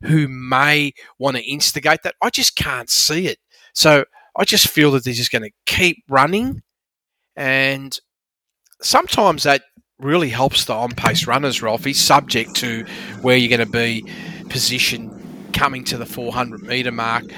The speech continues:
and are you in the lane? So if you're in the strike zone around at the four hundred, so when we're talking eight hundred, that's the first few hundred metres, you definitely need to be typically three to six lengths from, from that lead split. But when you get to that four hundred metre mark, you don't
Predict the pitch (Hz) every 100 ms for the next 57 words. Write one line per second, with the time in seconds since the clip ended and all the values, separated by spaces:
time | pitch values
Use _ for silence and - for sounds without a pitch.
0 | - - 120 120 123 123 120 120 113 120
1 | 123 117 - 127 170 202 160 - 139 131
2 | 139 147 143 156 127 120 117 - - -
3 | 123 117 - 190 190 160 147 143 160 170
4 | 226 214 202 180 160 160 156 165 208 262
5 | - - - 135 - - 147 - 147 135
6 | 151 165 - - - - 233 220 202 170
7 | 165 170 - 127 139 135 123 160 - _
8 | _ _ _ _ _ - 180 147 - 139
9 | 135 - _ _ - 156 127 - - -
10 | 123 - 127 110 107 - - - 120 117
11 | 117 123 127 - 113 147 254 254 226 175
12 | 156 - - 147 139 139 127 110 127 139
13 | 139 123 123 - - 147 - - - -
14 | 196